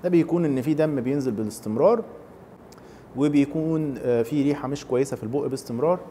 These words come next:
وبيكون للأسف، آه، في بعض أماكن اللثة فيها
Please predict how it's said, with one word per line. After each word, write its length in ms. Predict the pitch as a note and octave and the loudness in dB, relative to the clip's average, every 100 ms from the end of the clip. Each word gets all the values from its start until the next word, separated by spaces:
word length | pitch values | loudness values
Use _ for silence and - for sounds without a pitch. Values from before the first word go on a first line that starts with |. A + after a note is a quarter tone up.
| - - - - - B2 | -20 -20 -20 -20 -12 -4
وبيكون 440 | B2+ B2 D#3+ E3 | -2 0 0 2
للأسف، 600 | C3 B2 D#3+ D#3 - - - | 0 0 0 0 -4 -10 -4
آه، 580 | A#2 A#2 A2 A2 G#2+ G#2+ | -2 0 -2 -4 -6 -6
في 360 | C#3 D3 C#3+ B2 | -4 0 0 0
بعض 340 | C#3 C#3 C3+ A2+ A#2+ | 0 2 0 -4 -6
أماكن 600 | A2 G#2+ A#2 A#2+ B2 A2+ | -4 -4 -4 -4 -4 -4
اللثة 320 | G#2+ C#3 C3+ | -2 -2 -2
فيها 420 | A2+ C#3 C3 B2+ | -2 -2 -2 -6